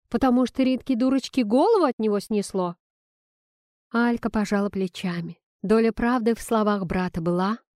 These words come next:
но и не доверять Ритке у неё оснований не было.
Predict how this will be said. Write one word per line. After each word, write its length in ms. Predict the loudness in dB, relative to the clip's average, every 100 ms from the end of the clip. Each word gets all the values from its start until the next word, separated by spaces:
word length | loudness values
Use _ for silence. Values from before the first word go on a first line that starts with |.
| _ -2
но 140 | 2
и 120 | 4 4
не 140 | 2
доверять 580 | 2 2 2 0 -4 -2
Ритке 520 | 0 -2 -4 -6 -4 -2
у 80 |
неё 340 | 0 0 0 -2
оснований 600 | -2 -2 -2 0 0 0
не 260 | 0 0
было. 320 | 0 -6 -8